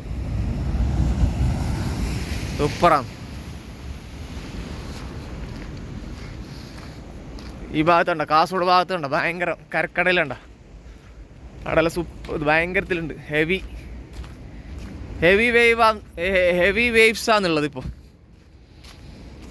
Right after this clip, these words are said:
എന്നാലും വെള്ളം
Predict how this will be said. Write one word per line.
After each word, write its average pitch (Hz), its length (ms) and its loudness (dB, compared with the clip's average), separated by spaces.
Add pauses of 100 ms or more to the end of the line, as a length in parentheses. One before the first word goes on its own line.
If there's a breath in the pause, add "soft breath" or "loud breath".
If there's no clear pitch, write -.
(2000 loud breath)
എന്നാലും 185 300 4
വെള്ളം 202 320 6